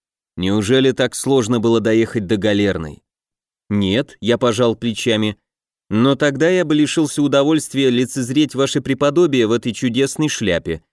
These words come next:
Она вам определённо к лицу. Клянусь, вот та юная особа не сводит с нашего стола глаз. "К-, какая особа? Подавальщица?" Дельвик порозовел, обернулся было и снова уставился на меня, сердито сдвинув брови.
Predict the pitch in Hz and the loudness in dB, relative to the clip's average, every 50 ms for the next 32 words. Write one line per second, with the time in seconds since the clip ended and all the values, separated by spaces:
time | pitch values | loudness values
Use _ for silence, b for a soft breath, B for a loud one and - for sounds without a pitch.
0 | _ _ _ _ _ - 107 117 147 175 190 190 190 185 180 180 160 - 165 175 | _ _ _ _ _ -4 -2 0 0 2 2 2 0 0 0 -2 -2 -2 -4 -2
1 | 160 151 180 175 180 170 156 131 117 - - 120 123 120 - - 98 82 - - | 0 2 2 4 4 2 2 0 0 0 0 0 0 -2 -2 -4 -4 -4 -4 -6
2 | _ _ _ _ _ _ _ _ _ - 139 143 165 175 185 208 226 185 - - | _ _ _ _ _ _ _ _ _ -2 0 2 2 2 2 2 0 0 -2 -2
3 | 135 160 160 160 - 175 165 170 160 170 170 165 160 156 156 147 - - 185 151 | -2 -2 -2 0 0 2 2 2 2 2 2 2 0 0 -2 -2 0 0 0 2
4 | 160 147 143 143 - - 156 165 160 156 156 - - 151 147 147 - - 147 143 | 2 2 2 2 0 0 2 2 4 2 0 0 0 -2 -2 0 0 0 0 0
5 | 139 - - - 139 139 139 139 135 127 123 104 85 78 76 - - - _ _ | 0 0 0 0 2 4 4 2 2 2 2 0 0 0 -2 -8 -12 -16 _ _
6 | _ - - - _ - - 127 123 120 - - 151 151 - 113 104 98 95 95 | _ -18 -18 -18 _ -4 -2 0 0 0 2 4 4 4 6 4 4 2 2 0
7 | - - - 98 90 78 87 87 82 - _ _ _ _ - 110 104 95 107 104 | -2 -2 -4 -4 -2 0 -2 -2 -4 -6 _ _ _ _ -4 -2 0 0 0 2
8 | 95 104 113 135 135 - - 196 175 - - 202 196 190 - _ _ _ _ _ | 2 2 2 2 0 -2 -4 -4 -4 -2 -2 0 -2 -2 -4 _ _ _ _ _
9 | _ _ - - 87 85 82 123 147 170 160 156 165 160 - - 151 147 147 123 | _ _ -12 -10 -6 -2 2 2 2 2 2 0 0 0 0 0 0 0 2 2
10 | 110 127 117 95 101 113 135 151 - _ _ _ _ _ - 101 110 101 123 123 | 0 0 0 2 2 0 0 -2 -4 _ _ _ _ _ -2 -2 0 2 2 2
11 | 127 139 151 185 190 - - 196 170 160 190 190 185 185 185 170 - _ _ _ | 2 2 2 0 0 0 -2 -2 0 2 4 4 4 2 0 -2 -6 _ _ _
12 | - - 110 120 - - 175 180 185 165 165 160 147 - - 170 160 160 160 151 | -6 -4 -2 -2 -2 0 0 0 2 4 2 2 2 0 0 0 2 2 2 0
13 | - - 156 147 147 147 147 147 147 143 139 131 - 143 123 123 127 143 135 - | -2 -2 -2 0 0 0 2 2 2 0 0 0 -2 -2 -2 0 -2 -2 -2 -2
14 | 135 113 104 101 120 127 127 123 110 98 92 113 113 104 87 80 73 64 | -4 -4 -4 -2 -2 0 0 0 -2 -2 -2 0 2 2 0 -2 -4 -10